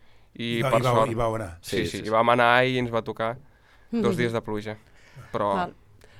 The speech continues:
Speaker 4: Bueno, seguim, seguim el viatge,
Speaker 2: Sí, sí, sí, sí.
Speaker 4: seguim el viatge.
Speaker 2: Bueno, ho hem deixat al Nido, això,
Speaker 4: Sí,
Speaker 2: no?
Speaker 4: estem al
Speaker 2: Que és a la,
Speaker 4: Nido.
Speaker 2: a la illa de Palawan, eh, heu dit,
Speaker 3: Exacte.
Speaker 2: eh?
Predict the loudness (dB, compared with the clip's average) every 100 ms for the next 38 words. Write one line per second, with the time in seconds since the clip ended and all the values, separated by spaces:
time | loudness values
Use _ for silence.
0 | -6 -2 0 -2 -4 0 0 -2 -4 -2
1 | 0 2 0 0 0 0 0 0 -2 0
2 | 2 4 2 2 2 0 -2 -2 0 0
3 | 0 0 2 2 0 0 -2 -2 -2 0
4 | -2 2 2 4 6 8 8 6 6 8
5 | 8 8 6 4 2 0 -4 -6 -6 -6
6 | -4 -4 -4 -10